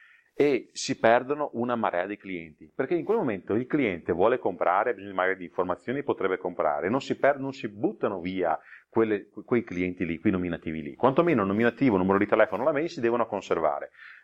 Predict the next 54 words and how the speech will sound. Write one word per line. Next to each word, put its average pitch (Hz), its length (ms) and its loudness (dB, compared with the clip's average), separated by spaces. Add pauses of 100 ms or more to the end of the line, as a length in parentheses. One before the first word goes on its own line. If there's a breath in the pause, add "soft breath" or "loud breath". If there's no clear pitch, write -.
Poi, 107 380 2
se - 260 -10
io 104 500 -6
ho - 140 2
un 220 120 -4
cliente 139 380 -4
che 95 80 -10
compra 117 280 -2
da 104 80 -2
me, 82 200 -6
non 170 200 -6
posso - 300 -2
dimenticarmene, 90 800 -2
consegnare 113 420 -2
il 123 80 -2
contratto, 92 640 -2
raccogliere 98 400 -2
il 87 80 -8
contratto, 85 500 -4
fare 104 240 0
la 92 80 0
vendita, 92 300 -8
incassare 90 320 -8
i 87 40 -8
soldi 92 300 0
e 92 40 0
poi 90 200 0
chi 104 120 -12
si - 120 -10
è 85 40 -4
visto 82 220 -12
si - 140 -14
è 76 40 -10
visto. 76 280 -12
Non 320 140 -4
si - 100 -10
fa 123 220 2
così. 78 280 -10 (440 loud breath)
Perché? 185 280 2
Perché 151 220 -2
quel 262 180 2
cliente 143 380 2
lì, 82 260 -6 (200)
se - 180 -2
ho 170 60 6
appena 196 240 2
detto 85 420 -4
che - 140 -2
posso 151 260 2
fargli 85 380 2
altre 131 240 2
vendite 117 320 -10
nel 87 180 -16
tempo, 80 440 -10